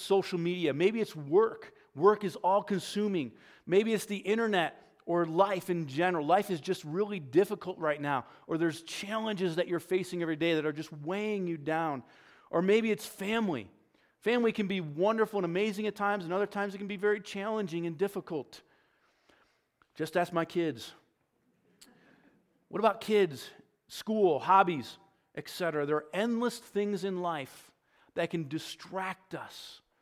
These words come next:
from God. What is going on in your life today that's causing you to drift,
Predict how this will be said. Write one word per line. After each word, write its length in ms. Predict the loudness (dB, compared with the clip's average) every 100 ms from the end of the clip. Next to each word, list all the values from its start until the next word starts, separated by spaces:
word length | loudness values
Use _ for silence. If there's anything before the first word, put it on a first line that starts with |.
| _ _ _ _
from 220 | -12 -10
God. 360 | -8 -8 -10 -16 _ _ _ _ _
What 260 | -8 -6 -4
is 240 | -6 -8 -18 _ _ _ _ _ _ _ _ _ _ _ _ _ _ _ _ _ _ _
going 280 | -6 -6 -4
on 120 | -4
in 120 | -4
your 160 | -6 -6
life 280 | -8 -8 -10
today 480 | -18 -20 -18 -18 -20 _ _ _ _ _ _ _ -10
that's 180 | -10
causing 520 | -10 -12 -8 -6 -4 -4
you 160 | -4
to 80 | -6
drift, 640 | -10 -10 -8 -8 -10 -20